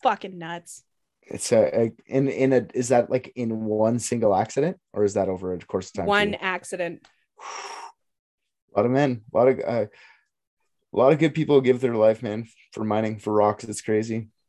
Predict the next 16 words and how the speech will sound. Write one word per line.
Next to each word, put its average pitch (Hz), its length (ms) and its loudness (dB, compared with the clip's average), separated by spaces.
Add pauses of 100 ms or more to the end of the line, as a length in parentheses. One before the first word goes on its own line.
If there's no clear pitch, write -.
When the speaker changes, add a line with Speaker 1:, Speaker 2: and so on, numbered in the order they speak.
(420)
Speaker 2:
And 151 120 2
this 202 200 4
is, 139 120 -2
like, 101 380 2 (240)
that's 147 220 4
in 139 80 -2
the 110 60 0
forties. 123 800 2
That's, 151 220 0
there's 139 300 0
really, 151 400 4
like, 117 360 4 (460)
yes, 110 460 -4 (760)
I 104 80 -6
get 101 220 0
it. 82 140 -6